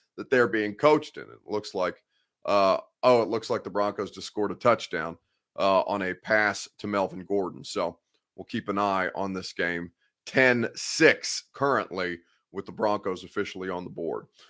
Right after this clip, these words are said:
Um, what I'll say to you about this is that for, for the Browns, I think Case Keenum,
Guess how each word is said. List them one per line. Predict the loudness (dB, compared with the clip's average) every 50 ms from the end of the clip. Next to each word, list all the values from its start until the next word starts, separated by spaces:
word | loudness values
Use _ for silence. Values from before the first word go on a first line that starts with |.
| _ _ _ _ _ 10
Um, | 12 12 12 12 10 6 0 -6 _
what | 6 6 8 8
I'll | 8 6
say | 4 4 6 6 6 6
to | 4 0 0
you | 2 2 2
about | 4 6 6 6 6 4 2 2
this | 0 0 0 -4 -10 -14 _ _ _ _ _ _ _ _ _ _
is | 4 6 6 6 6 8
that | 10 10 10 10 8 4 -2
for, | -12 -4 4 6 8 8 10 10 10 10 8 6 0 -8 _ _ _ _ _ _ _ _ _ _ _ _ _ _ _ _ -20 _ -10
for | 0 2 2
the | 4 2
Browns, | 4 6 8 8 10 10 10 10 8 6 4 0 -4 -6 -8 -10 _ _ _ _ _ _ _ _ _ _ _ _ _ _ _ _ _ _ _ _ _ _ _ _ _ _ _
I | 4 4
think | 6 6 4 4 4 4
Case | 4 4 4 4 2 -2
Keenum, | -4 -4 -2 -2 0 0 0 0 -2 -4 -6 -10